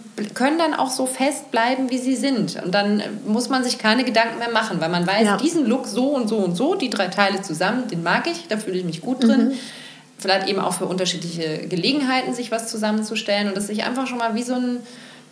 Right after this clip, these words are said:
Speaker 1: ja, wie früher so eine Anziehpuppe fertig hinzulegen oder fertig hinzuhängen.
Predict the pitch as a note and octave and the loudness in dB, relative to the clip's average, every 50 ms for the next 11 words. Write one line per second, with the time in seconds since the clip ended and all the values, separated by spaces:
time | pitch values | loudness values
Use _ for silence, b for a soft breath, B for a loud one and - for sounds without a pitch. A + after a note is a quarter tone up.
0 | - G#3 G3+ G3 A3+ C4 G#3+ G#3 A3 G#3+ - - A#3+ A#3+ A#3+ A3+ G#3+ F#3 - - | -2 0 2 2 2 2 2 0 0 0 2 2 2 2 2 2 2 2 2 2
1 | F4 - - D#4+ - - A3 F#3 G3+ F#3+ - G#3 G3+ A#3+ D4 - D4+ - - C4 | 0 0 -2 -2 -2 -2 -2 -2 -4 -2 2 4 4 4 2 2 -2 0 2 2
2 | C4+ E4+ - - C4 G#3 F3 F#3 G3 G#3 G#3 A#3 A3+ G3 F3 F3 F#3 F#3+ F#3+ G#3 | 2 2 2 2 4 4 4 4 2 2 2 2 0 0 2 0 0 2 2 0
3 | G#3 G#3 - - A#3 B3 B3 - A3 G3+ D3 G3 A3+ D#4+ | 0 0 -2 -2 -2 -2 0 0 -2 -2 0 0 2 2